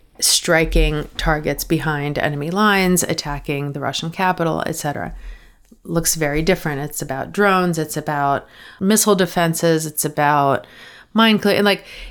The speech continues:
right? So the needs of Ukraine keep changing, and what it asks for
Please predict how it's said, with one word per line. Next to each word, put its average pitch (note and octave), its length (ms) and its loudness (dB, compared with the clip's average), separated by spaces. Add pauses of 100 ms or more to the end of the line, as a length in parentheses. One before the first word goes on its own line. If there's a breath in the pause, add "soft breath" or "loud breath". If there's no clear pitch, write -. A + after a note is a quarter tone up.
(140 loud breath)
right? G#3+ 300 2
So G3+ 240 4
the F#3+ 140 4
needs A3 640 8
of E3+ 280 2
Ukraine D#3+ 840 0
keep E3+ 200 -2
changing, D#3+ 640 -2 (480 loud breath)
and F#3 800 2 (320)
what F#3 380 0
it F3 120 4
asks B3 300 2
for D3 440 0